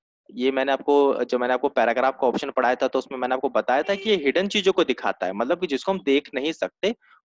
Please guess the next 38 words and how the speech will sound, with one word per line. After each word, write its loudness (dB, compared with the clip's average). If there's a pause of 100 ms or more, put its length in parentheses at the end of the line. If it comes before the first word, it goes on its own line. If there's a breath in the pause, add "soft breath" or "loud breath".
उन 4
चीजों 0
को 0
ये 2
दिखाता -4
है। -4 (380)
तो 2
होगा 4
क्या 0
कि -2
जब 0
हम 0
सेक्शन -6
ब्रेक 0
करेंगे 0
तो 0
ब्रेक 0
तो 4
हो 4
जाएगा, 2
but -4
हमें -2
दिखाई -4
नहीं -6
देगा, -2
हमें -2
पता 0
नहीं -4
चलेगा 0
कि -4
ब्रेक -2
हुआ -2
कि -8
नहीं -4
हुआ। -4 (440 loud breath)
तो -2
इसके -4
लिए 2